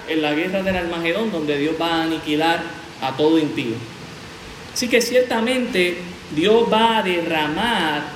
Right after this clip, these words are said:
juicio sobre todos, y aquí está diciendo específicamente y haciendo la diferencia de personas que probablemente van a conocer al Señor durante la tribulación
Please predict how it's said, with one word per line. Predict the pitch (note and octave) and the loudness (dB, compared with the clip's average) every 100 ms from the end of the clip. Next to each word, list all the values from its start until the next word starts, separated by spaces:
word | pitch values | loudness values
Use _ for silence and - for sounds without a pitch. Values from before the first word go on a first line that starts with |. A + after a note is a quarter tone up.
| - | -4
juicio | E3 B3+ A#3+ - E3+ E3 | 0 0 0 0 2 2
sobre | E3+ D#3+ D#3 | 2 2 2
todos, | D3+ B3 A3 F#3 | 2 4 4 2
y | |
aquí | E3 F#3 | 0 0
está | G#3+ | -2
diciendo | A#3 A3+ A3+ A3+ | 0 0 0 0
específicamente | A3+ F#3+ A3 A3 G#3 G3 A#3 G#3+ F3 D#3+ - - - - - - - | 0 -4 -4 -4 -2 0 0 0 0 0 0 -6 -14 -16 -16 -14 0
y | D3+ | 2
haciendo | D3+ C#3+ E3 F#3 G3+ | 2 0 -2 0 2
la | A3+ | 4
diferencia | A3 A3 B3+ G#3 F3 E3+ F3 G3 G#3+ - - - - - D3+ | 4 4 2 2 0 0 0 0 -2 -10 -14 -16 -18 -8 2
de | D#3+ | 4
personas | D3+ D#3 D3 E3 F3 G#3+ | 4 0 -2 -2 -2 -2
que | G3+ | -2
probablemente | E3+ D#3+ F#3+ G#3+ A3 | 0 2 2 2 2
van | G#3 F#3 | 0 0
a | G#3 | 0
conocer | G3+ F3 F#3+ G3 | -2 -2 -2 0
al | G3+ | 0
Señor | E3+ E3 G3 | 0 0 0
durante | F3 D#3 D#3+ G3+ | 2 4 2 0
la | G#3+ G#3 | 0 2
tribulación | A3 A3+ A3+ A3 F#3 E3 | 4 6 4 4 2 2